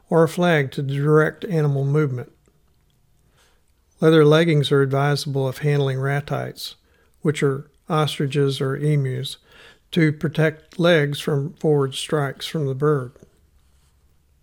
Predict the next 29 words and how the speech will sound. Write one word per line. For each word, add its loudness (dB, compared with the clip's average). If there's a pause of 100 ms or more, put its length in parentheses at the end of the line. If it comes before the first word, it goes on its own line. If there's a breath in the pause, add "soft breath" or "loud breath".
(600 loud breath)
Short 0
sleeves 0
or 2
rolled 0
up -2
long 2
sleeves -4
are -4
needed -2
to -8
keep -6
arms -2
from -4
being -2
easily -2
caught -4
on -4
fences, -2
gates, -4 (120)
and -6
handling 2
equipment. -10 (1300 soft breath)
Boots 2
should -2
be -2
close 2
fitting, 0
water -2
impermeable, -2